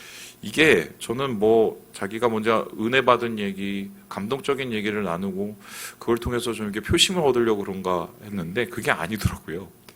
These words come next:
아직 끝나지 않은 이야기를 하고 있더라고요. 이분 기억하시죠? 한때 경기도지사, 그리고 떠오르는 참신한 인물, 그리고 대선 후보로 거론되던 분이었습니다.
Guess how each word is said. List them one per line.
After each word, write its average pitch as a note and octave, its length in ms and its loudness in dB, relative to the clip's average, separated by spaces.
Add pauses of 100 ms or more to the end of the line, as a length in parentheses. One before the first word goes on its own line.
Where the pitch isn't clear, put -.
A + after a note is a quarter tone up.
(640)
아직 C3 380 2
끝나지 B3 480 4
않은 C#3+ 280 4
이야기를 G2 480 0
하고 F#2+ 180 -10
있더라고요. D2 440 -18 (680)
이분 D3 240 -8
기억하시죠? D3 920 0
한때 C3+ 680 -4
경기도지사, A#2 920 -6
그리고 A2+ 460 -6
떠오르는 C#3 420 0
참신한 C3 480 -8
인물, G#2+ 380 -8 (420)
그리고 A#2 180 -2
대선 A2+ 380 4
후보로 A#2 320 -2
거론되던 G2 560 -4
분이었습니다. D2+ 600 -14